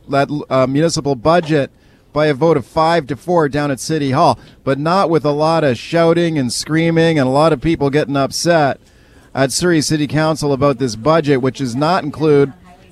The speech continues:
any new money to hire new police officers, at least in the short term, as the city moves toward a local police force here to replace the R C M P. It's gonna be expensive. It's gonna take a long time.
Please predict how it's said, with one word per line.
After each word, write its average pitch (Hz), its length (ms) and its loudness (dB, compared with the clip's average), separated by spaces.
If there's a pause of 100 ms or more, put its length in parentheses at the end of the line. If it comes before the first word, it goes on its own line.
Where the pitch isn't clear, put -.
(100)
any 170 240 2
new 160 180 4
money 151 460 2
to 127 220 -2
hire 147 260 2
new 147 160 0
police 151 320 -4
officers, 139 560 0
at 135 60 -4
least 151 240 -2
in 143 80 -2
the 131 80 0
short 139 320 0
term, 147 420 0 (640)
as 135 180 0
the 143 120 -2
city 165 280 0
moves 151 280 0
toward 147 260 2
a 135 60 2
local 156 680 2 (280)
police 170 500 -2
force 143 400 0
here 143 220 2
to 139 100 0
replace 139 460 0
the 147 100 0
R 139 160 2
C 139 160 -2
M 131 140 0
P. 151 180 0
It's 123 160 0
gonna 143 180 0
be 135 120 2
expensive. 170 560 -2
It's 151 80 -2
gonna 147 120 -4
take 139 160 0
a 131 60 -2
long 135 260 2
time. 170 440 0